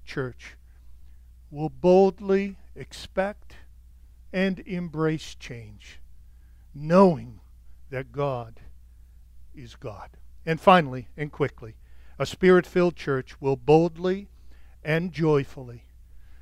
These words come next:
accept whatever consequences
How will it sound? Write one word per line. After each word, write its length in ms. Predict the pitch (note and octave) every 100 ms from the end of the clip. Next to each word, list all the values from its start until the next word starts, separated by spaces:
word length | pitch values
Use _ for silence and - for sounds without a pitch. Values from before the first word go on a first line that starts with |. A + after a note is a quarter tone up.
| - - -
accept 520 | D3+ - - F#3+ -
whatever 440 | E3+ F#3 F#3+ G3 G#3
consequences 1120 | - G#3+ A3 - D#3+ - C#3+ C#3 - D#3+ -